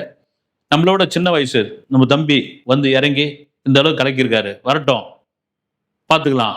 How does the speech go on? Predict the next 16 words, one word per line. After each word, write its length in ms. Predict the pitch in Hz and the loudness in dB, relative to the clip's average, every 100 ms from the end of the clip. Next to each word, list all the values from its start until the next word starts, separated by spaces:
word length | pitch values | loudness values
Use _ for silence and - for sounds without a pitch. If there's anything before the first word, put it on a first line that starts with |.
| - | 0
அப்படின்ற 280 | 131 131 | 2 4
ஒரு 120 | 120 110 | 4 2
விஷயம் 280 | 107 123 98 | -2 -2 -2
இருக்கும். 240 | 90 90 _ _ _ _ _ - - | -8 -16 _ _ _ _ _ -20 -2
இதெல்லாம் 340 | 107 110 139 135 | 2 4 4 4
மீறி 260 | 123 127 131 131 - _ | 4 4 2 -2 -14 _
நாளைய 540 | 104 117 139 147 147 143 | 0 2 2 0 0 0
அந்த 120 | 110 | -2
சிறப்பு 380 | - 151 156 147 | 0 0 0 -2
பொதுக்குழுவில் 520 | 127 113 104 107 120 127 | 0 0 0 2 2 2
எந்த 220 | 117 143 | 2 2
மாதிரியான 400 | 147 139 127 120 | 0 0 0 -2
தீர்மானங்கள் 600 | 113 135 127 123 113 104 | -2 0 2 0 -2 -6
எடுக்கப்படுவார்கள் 680 | 98 95 98 101 92 92 104 107 - | -6 -6 -2 0 0 0 0 -2 -6
அப்படின்றத 380 | 113 113 98 | -4 0 0
விட, 160 | 95 120 | 2 2